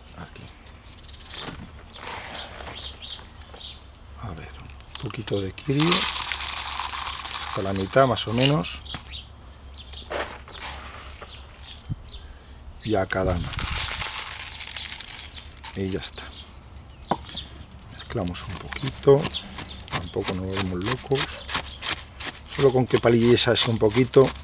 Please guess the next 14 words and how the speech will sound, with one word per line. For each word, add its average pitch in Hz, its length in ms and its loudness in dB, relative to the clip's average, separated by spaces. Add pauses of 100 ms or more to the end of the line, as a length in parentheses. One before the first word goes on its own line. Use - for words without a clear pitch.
(760)
al 104 140 4
palillar 110 520 8
ya 127 140 8
se 110 160 4
mezcla, 101 420 -2 (120)
¿eh? 156 100 0 (1400)
Pero 101 140 4
bueno, 95 180 0
lo 98 80 -2
importante, 123 680 6 (560)
a - 100 0
ver, - 140 -6 (1160)
cogemos 117 560 4
uno, 170 240 10